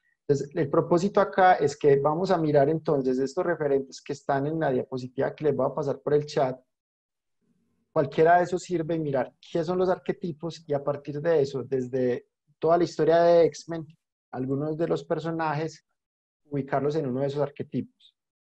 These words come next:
Para eso vamos a tener el Padlet, ¿cierto? Entonces en el Padlet lo que haríamos sería poner como los arquetipos de acuerdo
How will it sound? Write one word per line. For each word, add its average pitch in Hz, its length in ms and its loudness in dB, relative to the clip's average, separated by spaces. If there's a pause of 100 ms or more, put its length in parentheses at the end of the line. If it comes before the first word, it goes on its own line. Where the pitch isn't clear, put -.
(100)
Para 180 240 4
eso 175 160 -4
vamos 143 240 -2
a 147 80 -2
tener 127 260 -2
el 123 160 -8
Padlet, - 360 -2 (160)
¿cierto? 160 240 -8
Entonces 131 300 -2
en 151 80 -6
el 151 120 -6
Padlet 143 400 2
lo 135 100 0
que 139 120 -4
haríamos 147 400 0
sería 120 360 -2
poner 113 480 -4
como 135 240 -6
los 117 140 -6
arquetipos 156 540 -6
de 127 60 2
acuerdo 123 600 -2